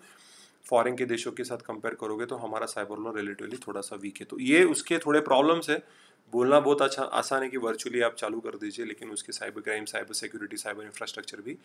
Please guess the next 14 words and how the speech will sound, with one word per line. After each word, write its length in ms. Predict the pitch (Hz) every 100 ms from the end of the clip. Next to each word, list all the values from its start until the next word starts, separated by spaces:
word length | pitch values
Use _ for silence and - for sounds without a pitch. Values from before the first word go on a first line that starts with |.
| - - - _ _ 104
देखना 280 | 104 107
बहुत 180 | 101 101
ज़रूरी 240 | 101 98 98
है। 60 | 104
देखते 260 | 113 -
हैं 60 | 156
और 140 | 117
क्या-क्या 300 | 117 117 120
इंपॉर्टेंट 420 | 107 104 104 104
है 80 | 104
आज 160 | 101 -
के 120 | -
लिए। 120 | 110 143 _ _ _ _ - - _ _ _ 139
हाँ, 400 | 151 104 92